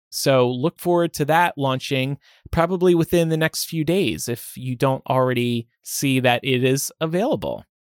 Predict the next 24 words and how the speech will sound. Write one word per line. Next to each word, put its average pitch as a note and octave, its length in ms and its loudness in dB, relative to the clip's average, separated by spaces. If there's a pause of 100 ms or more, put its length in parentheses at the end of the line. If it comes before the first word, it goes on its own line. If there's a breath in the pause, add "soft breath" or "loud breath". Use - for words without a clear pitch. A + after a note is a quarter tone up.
(100)
Many D#3+ 240 2
more E3+ 200 4
benefits D3 500 0
available C#3 480 2
at C#3 140 0
patreon C#3 480 -2
dot C3 160 0
com C#3 340 -2
slash - 500 0
millennial C#3+ 600 0
outside D3 480 0
of D3 240 -2
After C#3 260 -2
Dark, C#3+ 380 0
like A#2 280 -2
access A#2+ 440 -4
to B2 140 -2
our A#2+ 120 2
exclusive A#2 680 -4
Discord G3 540 2
group, F3+ 420 2 (300 loud breath)
our A2 160 -8
live F3 380 2
streams, E3+ 720 -2